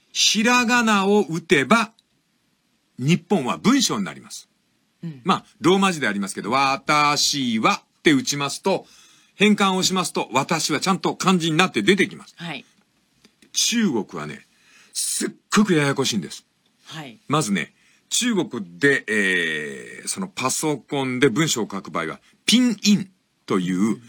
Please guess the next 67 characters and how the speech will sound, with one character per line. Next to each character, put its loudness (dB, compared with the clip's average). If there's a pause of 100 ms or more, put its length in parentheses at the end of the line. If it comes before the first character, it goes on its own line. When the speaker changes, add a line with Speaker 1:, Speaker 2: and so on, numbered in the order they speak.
(320)
Speaker 1:
標 4
準 2
語 2
の 0
発 -4
音 4
記 2
号 6
で 4
打 0
た 2
な 0
け 0
れ 4
ば 2
な 2
ら 0
な -14
い。 -20 (440)
Speaker 2:
ほ -6
う。 -20 (1120)
Speaker 1:
こ 0
れ 4
を 2 (380)
他 0
の 4
都 -2
道 4
府 -12
県 0
の -2
人 -2
は 2 (180)
覚 4
え 2
な 2
い -2
と 0
扱 -4
え -2
な -4
い -4
ん -10
で -18
す。 -20 (500)
Speaker 2:
う -20
ん。 -20 (460)
Speaker 1:
ピ 2
ン 2 (100)
イ 4
ン 2
は 0 (240)
文 4
字 -2
を 2
知 0
ら 2
ね 4
ば、 0 (380)
文 6
字 -2
を 0
知 -2
っ -20
た 4
上 4
で 2